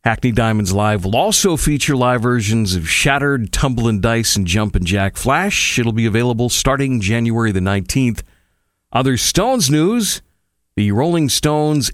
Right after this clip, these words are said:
A A R P concert ticket presale site crashed.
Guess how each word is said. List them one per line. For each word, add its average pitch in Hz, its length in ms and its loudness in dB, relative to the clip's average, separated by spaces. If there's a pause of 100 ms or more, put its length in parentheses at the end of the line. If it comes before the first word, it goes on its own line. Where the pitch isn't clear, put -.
A 147 400 0
A - 100 -4
R 135 220 0
P 131 380 0
concert 139 640 0
ticket - 440 0
presale 127 580 0
site 135 440 -2
crashed. 160 800 0